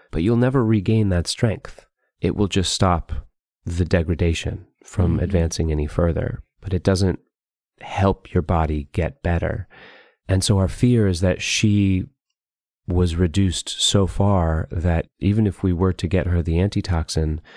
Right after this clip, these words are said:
Speaker 2: I see.
Speaker 1: she would no longer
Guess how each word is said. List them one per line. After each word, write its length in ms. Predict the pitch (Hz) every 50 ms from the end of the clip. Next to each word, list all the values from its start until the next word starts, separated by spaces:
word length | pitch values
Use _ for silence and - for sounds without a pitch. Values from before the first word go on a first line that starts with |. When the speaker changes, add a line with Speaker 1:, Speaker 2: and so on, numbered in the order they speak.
| - - - - -
Speaker 2:
I 40 |
see. 380 | 180 - - - 226 196 170 165 _ -
Speaker 1:
she 360 | - - - - - 196 190
would 300 | 175 85 87 85 76 - _ _ _ _ _ -
no 420 | - 95 90 90 92 92 90 90 87
longer 480 | 87 87 85 85 82 85 82 78 78